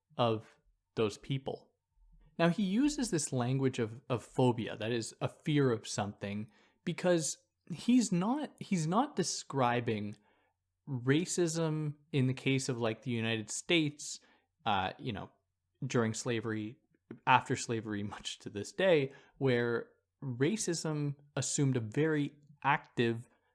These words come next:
violent form against black people. In the case of, you know, violence against black people, very direct violence. Now, he's saying that exists, of course,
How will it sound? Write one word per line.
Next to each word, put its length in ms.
violent 720
form 440
against 460
black 300
people. 460
In 80
the 60
case 560
of, 140
you 120
know, 100
violence 480
against 300
black 240
people, 220
very 240
direct 400
violence. 480
Now, 100
he's 200
saying 240
that 120
exists, 320
of 100
course, 500